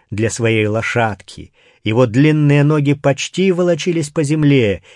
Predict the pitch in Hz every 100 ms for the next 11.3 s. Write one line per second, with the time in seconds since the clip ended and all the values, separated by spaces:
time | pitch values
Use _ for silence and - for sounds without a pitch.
0 | _ 147 151 135 120 131 135 131 147 139
1 | 123 127 - 170 147 147 135 123 _ _
2 | - 139 - - - 135 151 156 143 143
3 | 143 135 _ _ _ _ _ - 143 143
4 | - 127 95 82 78 67 _ _ _ _
5 | _ _ _ _ _ _ _ _ _ _
6 | _ _ _ _ _ _ - - 226 190
7 | 98 113 131 120 - 151 202 190 196 196
8 | 170 - - _ _ - - - 190 240
9 | 247 247 233 208 - 170 - 139 139 127
10 | - 127 117 107 98 107 104 107 139 104
11 | 95 90 95